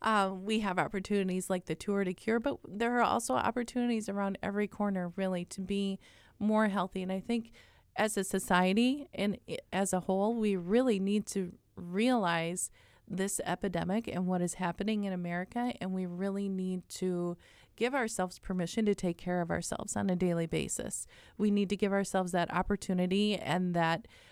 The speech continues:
okay permission to take that walk at lunch, to make sure that we're eating healthy foods, to make sure that we take the time to pack the lunch in the morning or to make those healthy choices when we're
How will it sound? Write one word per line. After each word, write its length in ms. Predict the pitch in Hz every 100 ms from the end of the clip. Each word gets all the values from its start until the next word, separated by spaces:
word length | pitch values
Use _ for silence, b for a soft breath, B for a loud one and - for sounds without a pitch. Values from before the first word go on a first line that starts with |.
| B -
okay 440 | 190 196 - 185
permission 800 | 190 - 196 180 170 233 240 254 B B B -
to 280 | 214 208
take 320 | 190 - 190 -
that 200 | 185 -
walk 280 | 175 180
at 220 | 185 170 -
lunch, 540 | 175 151 - - - b b b
to 320 | - 220 208
make 240 | 196 208 -
sure 200 | - 208
that 160 | 196
we're 140 | - 180
eating 360 | 185 208 202
healthy 360 | 190 190 175 185
foods, 500 | - 170 156 170 -
to 220 | - 214
make 220 | 202 196 -
sure 180 | -
that 180 | 202 196
we 100 | 202
take 260 | - 202 -
the 100 | 196
time 540 | - 196 190 185 180 B B B -
to 120 | 220
pack 360 | 208 202 196
the 120 | - 196
lunch 300 | 180 170 180
in 100 | 180
the 60 |
morning 460 | 175 170 170 165 165
or 280 | - 180 180
to 160 | -
make 280 | 196 196 196
those 200 | 202 190
healthy 280 | 180 185 190
choices 500 | - 185 180 - -
when 180 | 190
we're 140 | 190